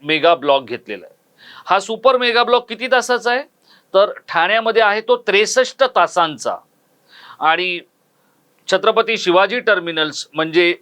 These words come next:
व्हिक्टोरिया टर्मिनल्स जुनं ज्याला आपण म्हणायचो ते, तिथे आहे तो छत्तीस तासांचा. विचार करा मित्र हो, जर एक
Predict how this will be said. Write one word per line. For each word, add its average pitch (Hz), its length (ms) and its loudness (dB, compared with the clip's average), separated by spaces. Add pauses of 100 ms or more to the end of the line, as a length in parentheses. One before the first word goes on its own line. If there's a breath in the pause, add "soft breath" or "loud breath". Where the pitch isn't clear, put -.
(100)
व्हिक्टोरिया 202 540 2
टर्मिनल्स 190 600 -2
जुनं 147 240 -4
ज्याला 143 200 2
आपण 143 200 -2
म्हणायचो 143 320 -4
ते, 202 180 -2 (600 loud breath)
तिथे 220 240 2
आहे 233 240 -2
तो 277 400 0 (280)
छत्तीस 214 560 -4
तासांचा. 117 500 -2 (960 soft breath)
विचार 233 360 2
करा 233 260 0
मित्र 208 240 -2
हो, 226 240 4
जर 214 380 2 (320)
एक 220 320 2